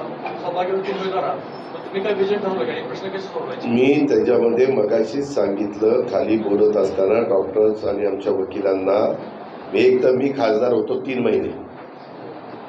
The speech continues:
Speaker 2: गेलो शपथ घेतली, त्याच्यानंतर इथं शपथ घेतली राज्यमंत्रीपदाची.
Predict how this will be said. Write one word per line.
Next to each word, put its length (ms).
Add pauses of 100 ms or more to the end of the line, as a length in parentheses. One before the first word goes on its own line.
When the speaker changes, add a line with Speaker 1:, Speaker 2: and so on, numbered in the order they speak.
(240)
Speaker 2:
गेलो 340
शपथ 340
घेतली, 580 (640)
त्याच्यानंतर 540
इथं 420
शपथ 280
घेतली 360
राज्यमंत्रीपदाची. 1080